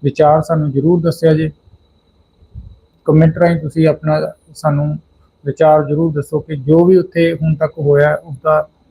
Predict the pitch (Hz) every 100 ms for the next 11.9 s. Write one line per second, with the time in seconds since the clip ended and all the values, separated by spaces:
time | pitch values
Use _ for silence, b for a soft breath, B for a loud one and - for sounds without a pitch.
0 | _ _ 135 147 151 156 156 156 143 156
1 | 156 156 156 _ _ _ _ 180 160 160
2 | 180 160 170 170 - 160 147 143 151 160
3 | 160 147 147 147 156 156 160 156 160 -
4 | 175 - 160 160 156 147 143 - 156 165
5 | 147 147 147 147 147 139 139 147 - _
6 | _ _ - 147 - 160 151 139 147 135
7 | 156 160 147 135 - 156 156 151 151 151
8 | - _ _ _ _ 156 156 156 156 156
9 | - 151 156 151 143 143 151 147 151 135
10 | 160 151 131 143 - 147 151 165 165 151
11 | 127 143 147 151 143 139 147 147 143